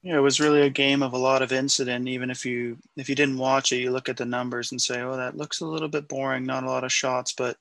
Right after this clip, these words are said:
Liverpool also had two close calls of, uh, goals that were disallowed. And, uh, Brighton, they would have had a penalty call for handball on Fabinho, but it was after, ruled after that, uh, Gross was offside, I believe. Actually, no, wait, it was, uh,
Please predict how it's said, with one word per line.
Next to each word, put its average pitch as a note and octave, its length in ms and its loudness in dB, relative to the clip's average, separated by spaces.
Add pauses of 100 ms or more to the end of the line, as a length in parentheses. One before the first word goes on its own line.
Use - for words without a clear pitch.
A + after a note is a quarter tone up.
(520)
Liverpool C3 440 0
also C3 340 0
had B2 220 -4
two C3 200 -2
close B2+ 340 -2
calls B2 520 -2
of, B2 320 -4
uh, A#2+ 240 -4
goals B2 340 -4
that D3 120 -6
were B2+ 80 -8
disallowed. B2 760 -2 (600)
And, B2+ 320 -4
uh, B2 220 2
Brighton, C3+ 500 2
they C3 140 2
would C#3 160 4
have D3 100 2
had C#3 140 4
a B2+ 60 -2
penalty B2+ 400 -2
call A#2+ 260 0
for B2 160 -8
handball A#2+ 480 -2
on A#2 120 -6
Fabinho, A#2+ 600 -6
but A#2 220 -4
it A#2 80 -2
was A#2+ 180 -4
after, A#2+ 580 -4
ruled B2 260 0
after A#2 400 0
that, A#2 240 -4
uh, A#2 240 -6
Gross A#2 420 -6
was A#2 160 -6
offside, A#2 640 -4
I A#2+ 40 -12
believe. A#2 440 -8 (400)
Actually, D3+ 300 2
no, C3+ 140 6
wait, A#2+ 300 2
it C3 80 -4
was, B2 240 -2
uh, A#2 360 -2